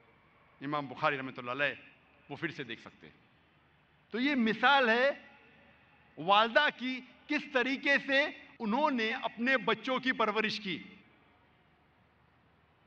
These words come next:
मैं और एक मिसाल दूंगा। दो लोग थे जो आपस में बहुत मोहब्बत करते थे, फारूक और सोलेहा। और फारूक और सोलेहा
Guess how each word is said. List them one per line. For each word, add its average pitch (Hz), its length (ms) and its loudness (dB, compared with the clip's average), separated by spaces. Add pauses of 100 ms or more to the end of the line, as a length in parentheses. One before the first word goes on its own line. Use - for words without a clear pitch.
(480)
मैं 160 180 -2
और 180 180 2
एक 143 80 -4
मिसाल 135 400 -2 (880)
दूंगा। 127 300 -10 (1040)
दो 160 180 -2
लोग 160 300 -2
थे 156 120 -8 (1800)
जो 156 140 -2
आपस 160 340 -2
में 185 120 -4
बहुत 180 220 -2
मोहब्बत 143 340 -10
करते 101 260 -14
थे, - 120 -20 (920)
फारूक 190 500 2 (640)
और 165 140 -2
सोलेहा। 123 440 -6 (1400)
और 226 160 -2
फारूक 254 540 -2
और 226 160 -2
सोलेहा 208 520 0